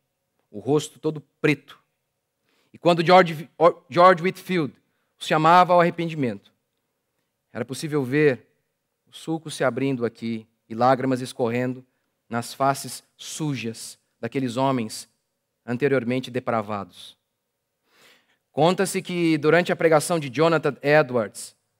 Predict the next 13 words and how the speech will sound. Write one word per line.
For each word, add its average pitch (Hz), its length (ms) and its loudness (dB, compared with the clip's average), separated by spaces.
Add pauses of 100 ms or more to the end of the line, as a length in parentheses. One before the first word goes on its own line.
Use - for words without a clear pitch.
(200)
Pecadores 139 480 0
nas 143 160 -2
mãos 143 220 -4
de 143 60 -6
um 139 60 -2
Deus 139 220 0
ura-, 135 220 -2
irado, 131 500 0 (140)
as 113 160 -16
pessoas 135 420 -6
uivavam 123 560 -2
e 120 80 -6
berravam 113 680 -4